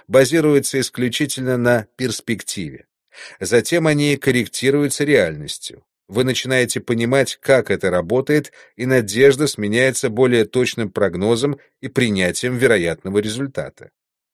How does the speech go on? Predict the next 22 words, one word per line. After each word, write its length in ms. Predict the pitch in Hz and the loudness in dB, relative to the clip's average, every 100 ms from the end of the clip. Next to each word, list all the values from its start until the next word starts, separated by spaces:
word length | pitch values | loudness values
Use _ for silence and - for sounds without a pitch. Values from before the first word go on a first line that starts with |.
| - - _ | -20 -20 _
Поэтому 440 | 120 147 143 131 | 2 4 4 0
мы 160 | 127 143 | 2 2
всегда 480 | - 143 123 139 131 | 0 -6 0 2 2
в 80 | - | 0
курсе 420 | 123 143 - 104 | -4 -4 -4 -8
последних 720 | - 101 - 117 120 104 - | -2 -2 0 -4 -2 -4 -4
модных 480 | 113 113 101 98 - | -2 -2 -2 -8 -8
идей, 520 | 104 85 135 139 110 - _ | -10 -8 -4 -4 -4 -12 _
как 240 | _ 131 104 | _ 0 0
быстро 500 | 104 120 - 101 92 | -2 -4 -2 -4 -2
разбогатеть 800 | 95 85 92 95 90 - 139 - | -4 -4 -4 -2 -2 -2 -6 -4
или 140 | 101 | -8
похудеть. 720 | 95 87 - 82 69 - - _ - - - | -8 -14 -12 -12 -14 -16 -20 _ -20 -20 -2
Новые 360 | 147 135 139 | 4 6 6
планы 460 | 123 135 143 127 107 | 6 2 4 4 2
дают 340 | 110 127 120 | 2 0 -2
надежду, 680 | 117 123 117 123 147 92 73 | 0 0 0 2 2 2 -6
поскольку 560 | 76 90 - 113 104 110 | -6 -6 -2 -4 -4 -6
у 140 | - | -4
нас 260 | 120 113 - | 0 -2 -2
нет 240 | 117 104 - | -4 -4 -4
опыта, 540 | 147 151 95 - 87 | -2 0 -2 -4 -6